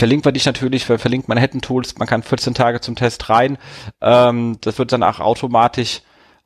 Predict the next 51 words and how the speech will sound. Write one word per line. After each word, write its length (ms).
ähm, 400
wieder 180
deaktiviert, 640
also 120
man 100
hat 80
kein 140
Abo 200
oder 180
gar 200
nichts, 200
das 100
ist 40
alles, 280
äh, 180
super 300
easy. 420
Äh, 260
man 120
hat 120
gleich 220
einen 80
ganzen 240
Stapel 300
Download-Credits 720
oder 220
api-Credits, 540
da 80
kann 140
man 80
auch 60
mal 60
ein 40
bisschen 180
testen, 280
ob 120
man 140
mit 120
so 80
einem 60
Excel 260
zurechtkommt. 580
Könntest 300
du 20
mir 120
grad 300
noch 120
den 260
Link 300
zu 160
diesem, 480